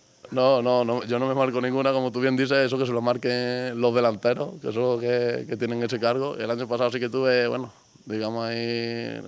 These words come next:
la pizca de suerte también de buscarlo, que, de marcar esos tres goles, y bueno, pues, ojalá este año vuelva a repetir con esos tres, mínimo, ojalá.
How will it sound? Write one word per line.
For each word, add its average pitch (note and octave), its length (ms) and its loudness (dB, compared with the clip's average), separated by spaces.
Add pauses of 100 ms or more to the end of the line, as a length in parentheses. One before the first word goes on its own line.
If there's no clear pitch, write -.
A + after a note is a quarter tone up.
(120)
la E2+ 60 -10
pizca G#2+ 220 -6
de A2 60 -2
suerte B2 240 -2
también A#2 240 -2
de A#2+ 60 2
buscarlo, A#2+ 420 2
que, A2+ 100 0
de G#2+ 340 -4
marcar A2+ 280 0
esos A#2 140 0
tres A2+ 180 0
goles, A2+ 280 0
y C#3 40 -4
bueno, B2 240 -4
pues, F2+ 160 -6 (120)
ojalá G#2+ 340 0
este A#2+ 160 -2
año B2 120 -2
vuelva B2 220 2
a - 20 2
repetir A#2 1040 -2
con A#2+ 160 -6
esos A2+ 180 -4
tres, D3+ 240 -6 (180)
mínimo, C3+ 380 -6
ojalá. A2 380 -2